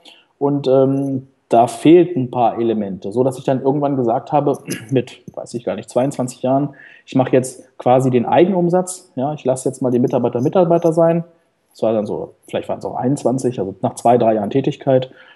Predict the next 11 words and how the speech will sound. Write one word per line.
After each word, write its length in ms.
und 120
bin 120
dann 120
sehr 160
professionell 920
<clears throat> 360
in 220
diesen, 400
äh, 260
Eigenumsatz 520
reingegangen. 560